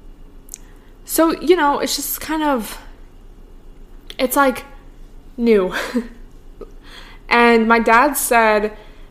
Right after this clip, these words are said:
probably, like, a week ago or two weeks ago, long enough for me to have kind of, like, almost forgotten, like, lightly. He was like, "Oh, like, the day of the,"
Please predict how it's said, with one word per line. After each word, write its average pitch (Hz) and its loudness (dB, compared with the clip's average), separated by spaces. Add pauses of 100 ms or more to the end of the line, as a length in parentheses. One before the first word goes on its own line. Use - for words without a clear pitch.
(140)
probably, 302 2
like, 262 2
a 214 2
week 226 0
ago 240 0
or 233 4
two 226 -6
weeks 247 -6
ago, 269 -2 (240)
long 269 6
enough 359 0
for 285 0
me 262 2
to 233 4
have 226 -4
kind 214 -2
of, 214 0 (1120)
like, 185 -2
almost 208 0
forgotten, 170 -4 (520)
like, 185 -4
lightly. 165 -2 (280)
He 285 0
was 277 0
like, 233 0
"Oh, 247 2 (340)
like, 240 0
the 247 0
day 233 4
of 277 -2
the," 262 0